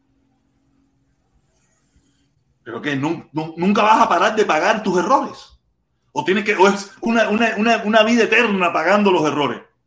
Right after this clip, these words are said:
Bueno, estoy seguro que sí, hay errores que se pagan eternamente, pero hay otros que no, que ya, oye, sí, yo cuando más joven hice mis barbaridades, hice mis locuras,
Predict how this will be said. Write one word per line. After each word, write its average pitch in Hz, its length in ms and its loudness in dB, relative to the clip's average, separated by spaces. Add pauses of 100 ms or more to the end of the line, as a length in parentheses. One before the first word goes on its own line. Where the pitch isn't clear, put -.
(120)
Bueno, - 160 -20
estoy 104 140 -18
seguro 196 220 -2
que - 80 -8
sí, 240 140 -8
hay 139 140 -2
errores 185 240 0
que 226 100 -2
se 185 100 0
pagan 175 260 2
eternamente, 180 640 -2 (200)
pero 135 120 -2
hay 135 60 0
otros 339 200 0
que 349 120 2
no, 247 140 2
que 302 120 -6
ya, 311 200 0
oye, 254 200 0
sí, 254 180 -4
yo 277 120 -2
cuando 170 220 -2
más 196 100 2
joven 233 320 0
hice 208 300 -4 (140)
mis 180 120 -2
barbaridades, 180 520 0
hice 170 140 -4
mis 202 140 0
locuras, 262 400 2